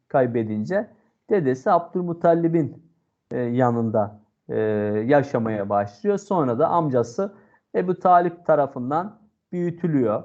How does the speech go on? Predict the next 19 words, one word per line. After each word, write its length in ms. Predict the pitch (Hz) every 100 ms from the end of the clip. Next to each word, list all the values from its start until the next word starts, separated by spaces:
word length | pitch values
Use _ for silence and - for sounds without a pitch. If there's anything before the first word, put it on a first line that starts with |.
| - _ - - - _ -
Amcasıyla 580 | - 226 226 220 240 220
birlikte 580 | 214 214 214 214 202 - _
ticari 440 | 175 196 202 208
faaliyetlerde 1120 | 214 196 190 190 190 - 185 180 190 170 - -
bulunduğunu 580 | 139 135 123 120 117 107
biliyoruz 420 | 110 110 107 104
arkadaşlar. 800 | 107 104 104 107 - 190 214 202
Bu 220 | 196 175
kervanlarla 800 | - 180 180 175 180 135 120 156
Suriye 440 | - 170 165 165
ve 80 | 160
Yemen'e 440 | 156 165 151 123
gidiyor. 420 | 107 95 98 76 - _ _ - _
Buraların 440 | 175 185 180 175 170
kültürünü 480 | - 165 170 170
yakından 560 | 165 160 165 165 170 170
tanıdı. 500 | 170 117 104 - - _ _ _ _ _ _
Kişilik 440 | 196 - 226 220
özellikleri 800 | 214 190 196 190 - 196 202 190